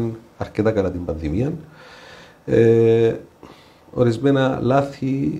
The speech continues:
ε, έχουν εντοπιστεί, ε, ίσως στα θέματα rapid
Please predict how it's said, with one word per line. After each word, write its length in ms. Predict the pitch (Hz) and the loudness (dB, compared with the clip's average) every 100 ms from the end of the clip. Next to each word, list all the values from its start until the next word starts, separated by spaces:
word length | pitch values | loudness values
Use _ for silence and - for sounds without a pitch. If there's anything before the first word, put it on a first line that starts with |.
| - | -12
ε, 380 | - - - 123 | -14 -12 -6 -4
έχουν 180 | - | 0
εντοπιστεί, 960 | 127 120 117 98 - 117 113 113 110 - - - | -2 0 -2 -4 -4 0 2 2 -2 -10 -20 -12
ε, 720 | - - - 64 - 62 64 60 - _ _ _ _ _ _ - | -8 -4 -4 -4 -4 -4 -6 -10 -14 _ _ _ _ _ _ -12
ίσως 540 | - 135 135 127 - - _ | -4 -2 -2 -4 -6 -18 _
στα 220 | - - 104 | -18 -4 -2
θέματα 760 | 123 120 120 117 120 - - - - | 2 0 2 0 0 -2 -10 -16 0
rapid 220 | 120 113 | 0 0